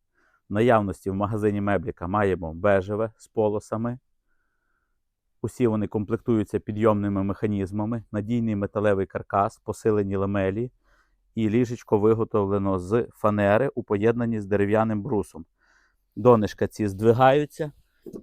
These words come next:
Відповідно, під ліжком можна прибрати, його не треба нікуди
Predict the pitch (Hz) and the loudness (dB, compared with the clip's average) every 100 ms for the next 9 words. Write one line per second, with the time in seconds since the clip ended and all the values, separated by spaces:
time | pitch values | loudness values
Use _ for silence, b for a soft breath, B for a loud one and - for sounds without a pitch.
0 | - 104 - 131 120 123 101 92 117 123 | -10 -8 -4 -2 0 0 -2 -4 -2 -2
1 | 113 - 101 98 95 - 120 120 117 120 | -2 -4 -6 -6 -8 -4 -2 2 2 0
2 | 135 127 131 131 135 127 127 120 143 135 | -4 -4 -4 -2 -2 -2 -4 -6 -6 -6
3 | 127 | -10